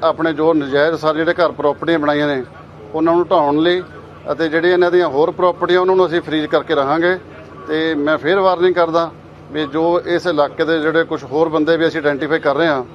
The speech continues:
ਉਹਨਾਂ ਨੂੰ ਵੀ ਵਾਰਨਿੰਗ ਦਿੰਦੇ ਹਾਂ ਵੀ ਜਿਹੜੀ ਪੰਜਾਬ ਸਰਕਾਰ ਆ, ਪੰਜਾਬ ਪੁਲਿਸ ਸਾਡੀ, ਮਾਨਯੋਗ ਡੀ ਜੀ ਪੀ ਸਾਹਿਬ ਦੇ ਹੁਕਮਾਂ ਅਨੁਸਾਰ ਇੱਥੇ ਇੱਕ ਵੀ ਬੰਦਾ ਜਿਹੜਾ ਕੋਈ ਨਸ਼ਾ ਤਸਕਰ ਆ, ਉਹ ਨਹੀਂ ਰਹਿਣ ਦੇਣਾ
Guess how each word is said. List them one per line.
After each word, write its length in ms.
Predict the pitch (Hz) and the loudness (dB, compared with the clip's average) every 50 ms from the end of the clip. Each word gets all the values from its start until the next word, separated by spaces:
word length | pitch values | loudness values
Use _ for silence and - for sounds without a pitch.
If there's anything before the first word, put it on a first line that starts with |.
| - - - - - - - | -20 -20 -20 -20 -20 -14 -8
ਉਹਨਾਂ 220 | 151 160 180 190 190 | -4 0 0 2 4
ਨੂੰ 100 | 196 196 | 2 2
ਵੀ 60 | 175 | 4
ਵਾਰਨਿੰਗ 420 | 165 160 156 151 151 170 175 170 | 4 2 2 2 2 2 2 2
ਦਿੰਦੇ 200 | 151 160 151 156 | 2 0 0 2
ਹਾਂ 140 | 160 170 165 | 2 0 0
ਵੀ 140 | 156 165 160 | 0 -2 0
ਜਿਹੜੀ 260 | 147 160 156 160 170 | 0 0 0 0 -2
ਪੰਜਾਬ 400 | 165 170 156 143 143 147 151 147 | -2 -2 0 2 2 2 2 0
ਸਰਕਾਰ 380 | - 160 151 - 160 156 160 160 | -2 -4 -4 -2 0 0 2 2
ਆ, 120 | 165 165 | 2 0
ਪੰਜਾਬ 380 | 160 160 156 139 139 143 147 143 | 0 -2 -4 0 0 0 0 0
ਪੁਲਿਸ 220 | 131 147 151 151 | -2 -4 -4 -4
ਸਾਡੀ, 380 | - 165 160 151 165 170 165 - - - - - - - - - | -2 -4 -2 0 0 -2 -2 -2 -8 -14 -16 -16 -16 -16 -12 -6
ਮਾਨਯੋਗ 480 | 131 139 143 147 151 147 160 165 165 151 147 151 - - - - - | -2 0 0 0 2 2 2 0 0 -2 -4 -10 -16 -18 -20 -12 -8
ਡੀ 120 | 143 147 143 | -6 -4 -4
ਜੀ 80 | 160 | -2
ਪੀ 120 | 160 170 165 | -4 -2 0
ਸਾਹਿਬ 180 | 156 170 175 | 0 0 2
ਦੇ 60 | 175 | 2
ਹੁਕਮਾਂ 240 | 165 156 160 160 160 | 0 0 2 2 2
ਅਨੁਸਾਰ 420 | 156 143 - 151 147 143 135 127 123 - - - - - - - - | 2 0 0 0 0 0 0 -2 -8 -12 -18 -20 -20 -20 -18 -10 -10
ਇੱਥੇ 260 | 160 147 - 170 185 - | -10 -4 -2 -2 -2 -2
ਇੱਕ 220 | 170 190 190 202 | -2 -4 -4 -2
ਵੀ 80 | 240 233 | -4 0
ਬੰਦਾ 320 | 180 185 185 170 170 170 | 0 0 2 2 2 2
ਜਿਹੜਾ 360 | 175 175 170 170 156 151 135 120 - - - - - - - - - - | 2 2 2 2 0 -2 -4 -8 -12 -18 -20 -20 -20 -18 -18 -18 -12 -8
ਕੋਈ 260 | 160 156 151 151 151 - 165 | -4 -4 -2 -4 -4 -2 -2
ਨਸ਼ਾ 280 | 151 143 - 165 160 | -2 0 0 0 0
ਤਸਕਰ 360 | 156 156 147 127 117 - 156 147 | 2 0 -2 -2 -2 -2 0 0
ਆ, 20 | |
ਉਹ 80 | 147 143 | 0 0
ਨਹੀਂ 200 | 143 147 175 190 | 2 2 2 2
ਰਹਿਣ 220 | 185 180 180 190 | 2 2 2 2
ਦੇਣਾ 280 | 190 185 185 185 180 | 2 2 2 0 0